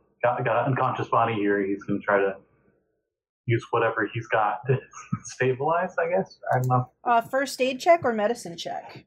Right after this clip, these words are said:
Speaker 1: Uh, first aid.
Speaker 2: Okay.
Speaker 1: Still not gonna be good.
Speaker 2: <laughs>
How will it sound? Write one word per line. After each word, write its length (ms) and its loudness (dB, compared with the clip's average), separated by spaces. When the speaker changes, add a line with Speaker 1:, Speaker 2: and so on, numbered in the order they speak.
Speaker 1:
Uh, 260 2
first 240 -6
aid. 180 -2
Speaker 2:
Okay. 680 -2
Speaker 1:
Still 140 0
not 200 2
gonna 100 -4
be 120 -2
good. 280 -4
Speaker 2:
<laughs> 100 -4